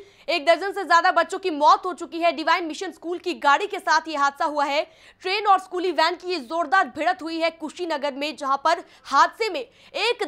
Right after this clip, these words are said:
दर्जन से ज्यादा बच्चों ने अपनी जान गंवा दी है। एक दर्जन से ज्यादा बच्चों की मौत हो चुकी है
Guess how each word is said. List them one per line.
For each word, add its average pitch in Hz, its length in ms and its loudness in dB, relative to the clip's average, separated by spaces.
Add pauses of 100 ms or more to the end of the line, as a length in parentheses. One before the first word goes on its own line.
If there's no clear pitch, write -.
दर्जन 302 360 -2
से 320 180 -10
ज्यादा 285 380 0
बच्चों 285 340 -6
ने 277 60 -2
अपनी 277 300 -8
जान 302 240 0
गंवा 285 240 2
दी 262 120 -8
है। 294 200 -2
एक 269 320 -8
दर्जन 269 300 -10
से 285 160 -14
ज्यादा 277 380 -2
बच्चों 294 280 -6
की 311 140 -6
मौत 262 420 2
हो 294 120 -8
चुकी 302 260 -14
है 294 220 -2